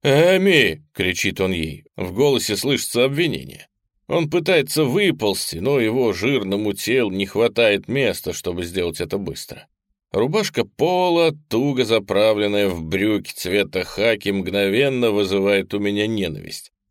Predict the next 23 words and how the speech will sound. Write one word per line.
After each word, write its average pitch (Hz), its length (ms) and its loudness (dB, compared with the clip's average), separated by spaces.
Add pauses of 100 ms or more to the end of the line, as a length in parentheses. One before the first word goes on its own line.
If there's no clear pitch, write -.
(280)
Я 123 180 2
навожу 196 380 2
на 131 80 0
него 110 280 0
пистолет. 87 680 -10 (760)
«Ну 151 200 -2
иди-ка 160 280 -2
сюда, 98 480 0 (360)
Стивен». - 600 -12 (880)
Похоже, 214 400 -2
он 202 80 0
сейчас 160 380 -2
задохнётся 127 680 -2
от 110 120 -2
возмущения. - 800 -6 (880)
«Ты 113 260 2
как, 120 460 2 (460)
сам 139 320 0
хочешь 147 520 -2 (200)
или 107 220 0
мне 101 180 0
это 120 180 2
сделать?» 104 560 0